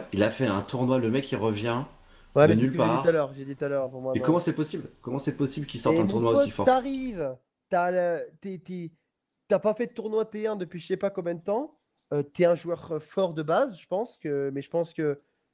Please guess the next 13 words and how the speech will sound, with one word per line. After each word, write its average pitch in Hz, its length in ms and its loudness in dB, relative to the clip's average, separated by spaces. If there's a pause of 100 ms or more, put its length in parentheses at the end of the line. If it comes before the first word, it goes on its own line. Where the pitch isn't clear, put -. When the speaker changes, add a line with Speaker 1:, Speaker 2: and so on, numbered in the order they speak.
(180)
Speaker 2:
mais 131 80 -8
c'est 135 160 -8
juste 151 220 -8
t'arrives, 170 260 2
mon 165 120 -2
pote, 202 300 0
et 143 60 -4
que, 131 500 -2 (640)
et 139 60 -8
que - 100 -4
t'as, 135 580 2 (1120)
t'as, 214 200 10
t'as, - 200 -8